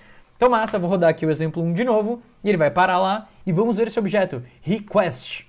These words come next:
E ele falou, duzentos e um created. Deu certo! Não era pra dar certo. O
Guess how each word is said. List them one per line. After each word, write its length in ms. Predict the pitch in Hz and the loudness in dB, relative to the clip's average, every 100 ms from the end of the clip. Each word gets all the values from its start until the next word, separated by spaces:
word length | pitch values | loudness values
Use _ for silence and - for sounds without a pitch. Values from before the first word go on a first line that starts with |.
| - - _ _ _ _ _ - _ - | -20 -20 _ _ _ _ _ -20 _ -4
E 40 | |
ele 120 | 220 | -2
falou, 280 | 226 220 202 | 2 2 2
duzentos 380 | 165 165 170 208 | 0 0 0 0
e 60 | 196 | -2
um 100 | 220 | -2
created. 640 | 214 214 202 202 123 120 - | -4 -2 -2 -2 -6 -8 -4
Deu 160 | 220 | -4
certo! 600 | - - 226 233 165 120 - 302 320 269 349 762 762 719 698 719 719 698 659 622 554 262 233 - | -4 -8 -8 -8 -8 -8 -8 -6 -4 -4 -6 -6 -8 -8 -8 -8 -10 -10 -10 -12 -12 -12 -10 -6
Não 220 | 170 202 | -4 -4
era 160 | 196 | -6
pra 160 | 214 214 | -4 -4
dar 140 | 196 | -4
certo. 420 | - 208 202 190 | -8 -8 -8 -8
O 80 | 127 | -12